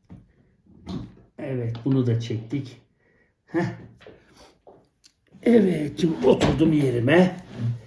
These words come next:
Ee, kalemimi de aldım. Şimdi çizmeye başlıyorum. Ee,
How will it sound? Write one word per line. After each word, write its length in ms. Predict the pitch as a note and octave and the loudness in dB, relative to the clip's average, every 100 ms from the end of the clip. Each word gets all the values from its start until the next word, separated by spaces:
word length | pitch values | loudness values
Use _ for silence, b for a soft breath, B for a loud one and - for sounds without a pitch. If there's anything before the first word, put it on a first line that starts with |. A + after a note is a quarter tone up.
| B B B B B - | B B B B B -8
Ee, 320 | B2 A2+ A2 - | -4 -2 -4 -4
kalemimi 580 | A#2 A#2+ A#2 A#2 A2+ | 0 2 4 2 2
de 80 | A2 | -2
aldım. 680 | G2 G2 F#2+ G#2+ C3+ F3 D#3 B B B B B B B | -6 -6 -6 2 4 6 4 B B B B B B B
Şimdi 440 | - - G#3+ G3+ F#3+ | -8 0 2 2 0
çizmeye 540 | - F3+ F3+ F#3+ F#3 | 0 6 8 8 8
başlıyorum. 760 | F#3 - - C3 C3 G3+ C4 - B B B | 4 2 2 4 6 6 2 -2 B B B
Ee, 60 | - | -2